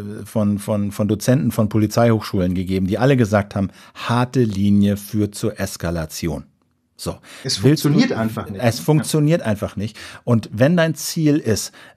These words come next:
Speaker 1: äh, Gewalt im Idealfall komplett zu unterbinden, aber zumindest zu minimieren, ja, dann ist das natürlich eine echt komplizierte Nummer. Ja, aber die Berliner Polizei im ersten Mai, das ist natürlich ein anderer Kontext, das ist kleiner,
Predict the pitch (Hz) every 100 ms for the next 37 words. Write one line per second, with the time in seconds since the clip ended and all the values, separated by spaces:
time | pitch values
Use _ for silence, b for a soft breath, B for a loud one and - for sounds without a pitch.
0 | - 123 110 120 95 110 123 156 - -
1 | _ _ _ _ _ - _ _ _ -
2 | 135 131 120 127 135 143 127 - 110 110
3 | 170 - - 139 139 135 160 143 - 120
4 | - - 127 127 160 202 190 185 - -
5 | 143 139 135 123 127 143 87 - _ _
6 | _ _ _ - 95 101 117 B B B
7 | 120 110 - - 147 - 180 170 - 160
8 | 156 117 127 - 175 - - 151 147 127
9 | 151 143 110 113 131 73 - _ _ -
10 | 80 107 B B B 117 135 139 123 113
11 | 117 185 180 165 - 139 117 107 110 -
12 | 120 101 104 135 127 127 190 226 202 208
13 | - 190 165 160 160 139 - - 92 -
14 | - - - 135 143 143 135